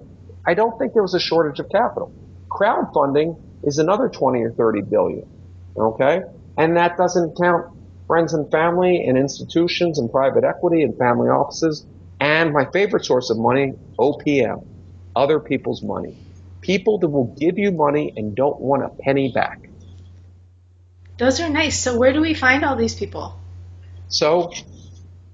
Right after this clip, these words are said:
Speaker 1: you have an idea and you have a product. That product is aimed towards an audience, a specific audience. You want
Speaker 2: Mm-hmm.
Speaker 1: for moms, you want for high school students. You know, in the case of us, we, we were going,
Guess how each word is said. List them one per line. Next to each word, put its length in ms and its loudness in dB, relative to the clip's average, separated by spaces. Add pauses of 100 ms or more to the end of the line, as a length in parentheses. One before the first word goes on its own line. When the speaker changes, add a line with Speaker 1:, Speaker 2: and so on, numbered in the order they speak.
(400)
Speaker 1:
you 320 2
have 220 2
an 100 4
idea 400 4
and 80 -2
you 140 2
have 200 2
a 60 0
product. 540 0 (180)
That 220 0
product 480 -2
is 180 -4
aimed 280 0
towards 480 0
an 300 2
audience, 540 0
a 60 -12
specific 760 -4
audience. 400 -2
You 100 0
want 200 -2
Speaker 2:
Mm-hmm. 80 -6
Speaker 1:
for 60 2
moms, 600 0
you 100 0
want 240 -2
for 100 0
high 160 -2
school 280 -2
students. 520 -4
You 60 4
know, 240 0 (240)
in 80 0
the 80 4
case 320 0
of 60 2
us, 280 0 (340)
we, 280 2
we 380 0
were 160 2
going, 500 2